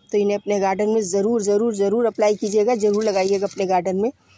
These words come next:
ये बहुत खूबसूरत, बहुत सुंदर फूल होते हैं इसके, अति सुंदर जिसे कहना चाहिए वो होते हैं।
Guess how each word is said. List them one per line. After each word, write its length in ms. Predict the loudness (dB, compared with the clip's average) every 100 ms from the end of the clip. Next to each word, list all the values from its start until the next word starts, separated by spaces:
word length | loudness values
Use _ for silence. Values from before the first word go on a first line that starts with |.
| _ -20 _ _ -20 -20 -14 -4
ये 120 | -2 -2
बहुत 400 | -4 -4 -4 -2
खूबसूरत, 560 | -6 -2 0 0 0 -6 -10
बहुत 260 | -6 -4
सुंदर 300 | -4 -4 -4
फूल 300 | -4 -6 -4
होते 240 | -2 -2 -2
हैं 100 | -2
इसके, 320 | -4 -2 -4 -4 -20 -20 -16 -10
अति 200 | -4 -4
सुंदर 360 | -2 0 0 0
जिसे 220 | -2 -2
कहना 260 | -2 -2
चाहिए 380 | -2 0 0 0 -4 -16 _ -14 -6
वो 100 | -6
होते 260 | -6 -8
हैं। 220 | -10 -10